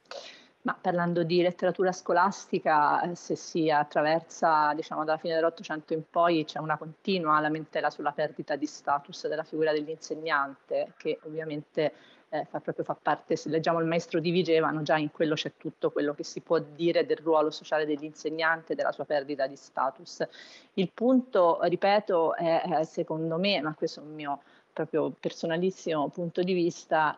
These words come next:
il fatto che, eh, tutto in questo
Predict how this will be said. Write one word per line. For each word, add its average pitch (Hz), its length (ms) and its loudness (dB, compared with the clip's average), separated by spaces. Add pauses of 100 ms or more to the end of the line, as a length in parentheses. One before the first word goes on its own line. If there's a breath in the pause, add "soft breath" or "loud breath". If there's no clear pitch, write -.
il 165 120 -4
fatto 151 800 0
che, 156 280 -4
eh, 170 320 -12
tutto 170 460 0
in 160 80 -2
questo 170 460 -4